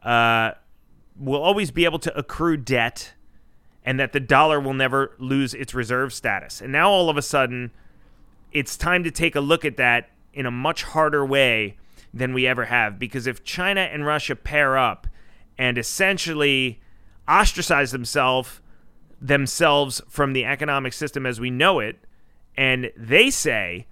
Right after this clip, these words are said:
"All right, well, we're gonna back our shit with gold.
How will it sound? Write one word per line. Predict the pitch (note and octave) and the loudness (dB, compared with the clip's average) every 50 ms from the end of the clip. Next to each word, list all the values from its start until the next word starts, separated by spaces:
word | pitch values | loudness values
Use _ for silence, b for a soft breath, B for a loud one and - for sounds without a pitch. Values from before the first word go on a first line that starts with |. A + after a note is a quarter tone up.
| - - - - - - - | -20 -20 -20 -20 -12 -6 -2
"All | B2 | 0
right, | A#2+ A#2+ A#2 F#2+ | 0 0 0 0
well, | B2 C3 B2 A#2+ | -2 -2 -2 -4
we're | A2+ A2 B2 D3+ G#3 A#3 | -2 2 4 6 6 6
gonna | F3 C#3 D3 D3 C3+ | 4 2 0 0 0
back | A2+ G2+ A#2+ A#2+ B2 - - | -2 -2 0 0 0 0 -2
our | B2+ D3 D3 | -2 -2 -2
shit | - - D3 B2+ - | -2 -2 -4 -4 -4
with | - A#2 G#2 - | -6 -10 -10 -6
gold. | B2 B2 C3+ B2 - - - | -4 -4 -2 -4 -4 -8 -14